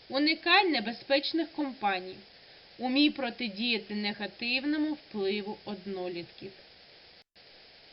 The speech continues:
Як джерела інформації впливають на соціальну поведінку підлітка? Медіа, зокрема інтернет,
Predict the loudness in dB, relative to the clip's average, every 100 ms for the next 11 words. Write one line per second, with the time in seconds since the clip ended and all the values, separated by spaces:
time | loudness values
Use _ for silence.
0 | -20 -20 -16 -10 2 4 4 2 0 -2
1 | 0 2 2 0 -6 -4 2 2 2 0
2 | 0 -2 -4 -4 0 0 0 -2 -6 -4
3 | -2 -4 -10 2 4 6 4 2 -2 -6
4 | -4 -2 -2 -4 -6 -10 -6 -6 -6 -12
5 | -12 -20 -20 -20 -14 0 6 8 6 4
6 | 2 2 0 -6 -20 -14 -2 0 0 0
7 | 4 6 6 2 -2 -2 -2 0 0